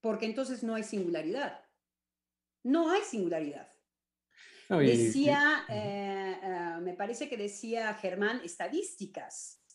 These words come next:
Speaker 1: Bueno, si somos un número, no hay persona. ¿Eh? Las neurociencias, bueno, si somos un órgano, entonces somos cosa.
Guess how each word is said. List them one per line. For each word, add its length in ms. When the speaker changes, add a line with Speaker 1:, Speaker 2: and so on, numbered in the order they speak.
Speaker 1:
Bueno, 280
si 220
somos 600
un 180
número, 640
no 120
hay 80
persona. 600
¿Eh? 380
Las 260
neurociencias, 1160
bueno, 200
si 140
somos 340
un 160
órgano, 720
entonces 420
somos 360
cosa. 520